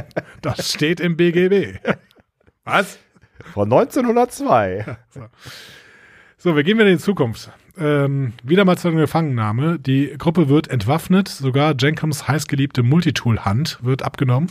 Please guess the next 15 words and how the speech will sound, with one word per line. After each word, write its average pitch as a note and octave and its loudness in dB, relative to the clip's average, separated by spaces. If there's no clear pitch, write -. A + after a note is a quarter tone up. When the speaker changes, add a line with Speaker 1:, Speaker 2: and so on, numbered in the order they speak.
Speaker 1:
Ja. G2 4
Speaker 2:
So. - -20
Ein G#2+ 2
harter A#2 0
Schlag, A#2 -4
weil A#2 0
man A2+ 2
nimmt A#2 -2
ihm A#2+ -6
damit A2 -2
sein G#2+ -2
Lieblingswerkzeug B2 -4
und F3 4
seine E3 2
Würde A2+ 2